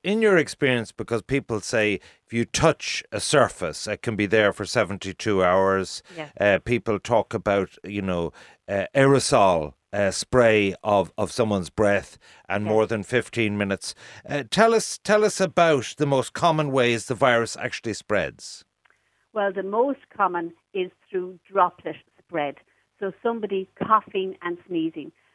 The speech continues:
Speaker 2: So somebody has the infection, so whether they're symptomatic or not, which you mentioned earlier on, we can have asymptomatic carriers. They cough and they can actually spread the droplets onto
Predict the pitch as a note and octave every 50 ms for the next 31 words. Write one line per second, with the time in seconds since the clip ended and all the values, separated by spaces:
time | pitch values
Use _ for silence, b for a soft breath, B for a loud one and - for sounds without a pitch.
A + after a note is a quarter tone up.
0 | _ _ - G3+ - _ A3+ G#3 G3+ G3+ F#3+ F#3+ F#3 - - G#3 B3 D4 D#4+ -
1 | - A3+ G#3 F#3+ F3+ - _ F3 D#3+ - - _ - G3+ B3 B3+ _ - G#3 G3
2 | G3+ G3+ G3 F#3 F3 F3+ F3+ _ - G#3+ G#3+ G3 - - G3 F3+ E3 F3 - F#3+
3 | F3+ - - E3+ E3 E3+ D#3 E3 G#3 - - F3+ - - F3+ E3 E3+ E3 E3 -
4 | - D#3+ E3 E3+ E3 E3 D#3+ D#3+ D#3 D3+ D#3+ E3 D#3+ D#3+ - E3+ E3 D#3+ - F#3
5 | E3+ E3+ _ - E3 E3 _ F3+ E3 D3+ _ F3 E3 - - E3+ D#3 D#3+ D#3 D#3
6 | E3+ A3 A3+ _ _ _ _ _ _ _ _ _ - G3 G3+ G3+ - - - C#4
7 | B3 F#3 G#3 - - - G3+ F#3+ F#3 F#3 F#3 - - F#3 - F#3 F3 _ - _
8 | G3+ F#3 _ - _ _ _ G3 G3 F#3 F3+ F3 - _ _ F3 E3 F#3 E3+ D#3+
9 | _ - E3+ E3+ - _ F3 F3 F3+ F3 F#3